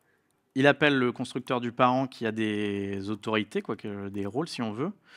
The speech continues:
Donc, on va dire que mon robot, c'est un robot. Très original. Bon, bah, credentials, on a dit que c'était nul, donc on peut le laisser à nul. Et le principal, ici, euh, euh,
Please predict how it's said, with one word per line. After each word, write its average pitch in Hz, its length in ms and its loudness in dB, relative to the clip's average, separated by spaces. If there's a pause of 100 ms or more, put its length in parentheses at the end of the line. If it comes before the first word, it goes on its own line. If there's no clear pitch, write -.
(880)
Donc, 110 160 -8
on 107 40 -2
va 104 80 2
dire 120 200 -2
que 101 500 -4
mon 104 160 -2
robot, 113 380 2
c'est 113 160 -6
un 92 1120 -4
robot. 95 320 -4 (1080)
Très 101 200 -4
original. 98 360 -2 (360)
Bon, 123 80 -2
bah, 117 100 8
credentials, 190 540 2
on 143 120 4
a 127 40 6
dit 131 120 0
que - 60 -8
c'était 151 180 4
nul, 151 200 4
donc 107 160 -2
on 101 60 -8
peut 110 100 -2
le 107 60 0
laisser 101 220 -4
à 95 80 -2
nul. 214 380 2
Et 151 80 6
le 170 80 6
principal, 147 600 2
ici, 185 640 -4 (120)
euh, 107 500 0 (680)
euh, 98 460 -6